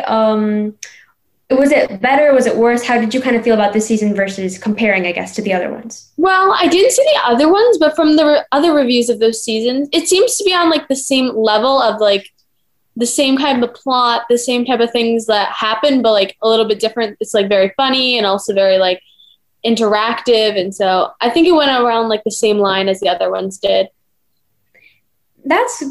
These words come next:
Speaker 1: cool to hear, um, how, I guess, I, it kind of balanced out with what's been going on.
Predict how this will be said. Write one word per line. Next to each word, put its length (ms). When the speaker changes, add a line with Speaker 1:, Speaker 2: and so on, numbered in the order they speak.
Speaker 1:
cool 260
to 100
hear, 260
um, 340
how, 360
I 160
guess, 160
I, 280
it 120
kind 180
of 60
balanced 420
out 180
with 140
what's 240
been 200
going 200
on. 320